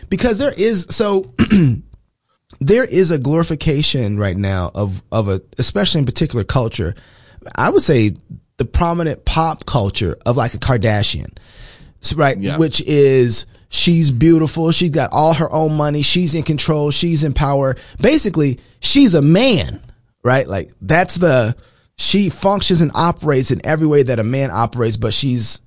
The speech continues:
Speaker 1: a woman. And Cam is trying to say, "Wait, hold on now. There is a position that is a man's position. There's a woman that's," and I'm not saying that he's verbalizing it perfectly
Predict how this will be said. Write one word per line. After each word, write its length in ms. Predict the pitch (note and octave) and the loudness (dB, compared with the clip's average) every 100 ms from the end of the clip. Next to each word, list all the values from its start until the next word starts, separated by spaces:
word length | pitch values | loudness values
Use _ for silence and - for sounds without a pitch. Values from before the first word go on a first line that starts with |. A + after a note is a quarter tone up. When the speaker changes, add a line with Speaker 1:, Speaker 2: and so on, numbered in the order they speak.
| _ | _
Speaker 1:
a 100 | A2 | -4
woman. 400 | A#2 A#2+ E2+ B1 - _ _ _ _ _ - | 0 0 -2 -8 -14 _ _ _ _ _ -2
And 180 | C#3 - | -2 2
Cam 240 | - D4 | 0 2
is 80 | G#3+ | 0
trying 140 | F3 | 0
to 40 | D#3+ | 0
say, 160 | F3+ | -2
"Wait, 140 | E3+ D#3 | -2 -2
hold 240 | A3 C#4+ | -2 -2
on 120 | D#3 | -2
now. 200 | B2+ A#2 F#2+ - - - | -2 -4 -8 -18 -20 -4
There 200 | D#3+ A3 | -2 0
is 200 | G#3 E3+ | 2 0
a 60 | |
position 480 | - D3 C#3+ G3+ F#3 | 0 0 2 2 2
that 100 | D#3+ | 0
is 80 | C3+ | 0
a 40 | |
man's 340 | B2+ C#3 E3+ A#3+ | 2 2 0 -2
position. 580 | D#3 B2 G#2+ - G#2+ C3 - - - - | -2 -2 -2 -2 -4 -6 -12 -20 -20 -2
There's 240 | B2+ E3+ | 2 2
a 60 | F#3 | 2
woman 220 | F#3 F3+ | 0 0
that's," 160 | E3 | -2
and 160 | - F#3+ F#3 | -4 -8 -6
I'm 140 | A#3+ | -6
not 160 | E4 G3 | -4 -2
saying 200 | - D#3+ | 0 0
that 60 | C3+ | 0
he's 220 | D#3+ A#2 | -2 -2
verbalizing 680 | G#2+ C#3 C4 C3+ G#2+ A2+ | 0 0 2 0 0 -2
it 100 | G2 | -4
perfectly 720 | - D#4 F#4 B2+ G#2 A#1+ A1+ | -2 0 0 0 -4 -6 -8